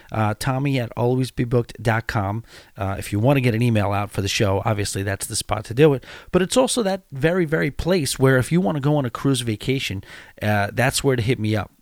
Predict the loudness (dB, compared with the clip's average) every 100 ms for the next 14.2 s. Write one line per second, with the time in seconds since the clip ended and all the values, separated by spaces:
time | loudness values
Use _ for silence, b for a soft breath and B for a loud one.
0 | -4 0 0 -2 -8 B B B 0 2
1 | 4 2 0 0 0 0 0 2 2 0
2 | -2 0 0 0 -6 -10 -4 -2 0 0
3 | -2 -2 -4 2 2 4 0 -4 -10 B
4 | B -2 -2 0 2 2 2 -2 -2 0
5 | 2 2 0 0 -4 B B B B 0
6 | 2 2 0 2 0 0 0 -2 0 2
7 | 2 2 0 0 0 0 0 -2 -2 -4
8 | -4 -4 -2 -2 0 0 -2 -2 0 2
9 | 2 0 2 2 0 -2 -4 -2 -4 -2
10 | 2 4 2 -2 B B 0 2 2 0
11 | 0 0 -2 0 0 0 2 2 0 -8
12 | B B B -2 0 2 4 4 4 4
13 | 4 2 -6 0 0 0 0 0 0 -4
14 | -8 -8